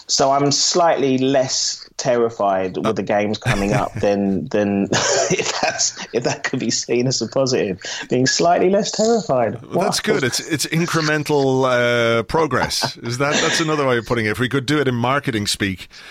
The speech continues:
Speaker 2: you
Speaker 1: Yeah,
Speaker 2: know.
Speaker 1: and it, and, and look, I mean, we're gonna come on. You know, we're, we're watching him improve players. I mean, Rob Holding was great, um, against Liverpool. Um, you, you and I's,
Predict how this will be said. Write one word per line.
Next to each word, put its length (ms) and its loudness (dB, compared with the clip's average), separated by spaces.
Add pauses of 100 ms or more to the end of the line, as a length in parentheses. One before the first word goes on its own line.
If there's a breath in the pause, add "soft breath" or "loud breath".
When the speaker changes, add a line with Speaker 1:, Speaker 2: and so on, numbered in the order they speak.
(320 loud breath)
Speaker 2:
you 140 2
Speaker 1:
Yeah, 260 4
Speaker 2:
know. 60 -6
Speaker 1:
and 160 2
it, 120 0
and, 220 0
and 180 0
look, 240 2
I 60 4
mean, 140 0
we're 100 2
gonna 140 0
come 180 -2
on. 140 -2
You 80 0
know, 200 0
we're, 380 0
we're 140 2
watching 280 0
him 140 2
improve 420 0
players. 420 -2
I 60 -4
mean, 300 -4
Rob 180 0
Holding 380 0
was 80 -2
great, 380 0 (160)
um, 380 0
against 360 0
Liverpool. 640 0 (400 loud breath)
Um, 640 2
you, 300 4 (100)
you 220 4
and 100 2
I's, 460 0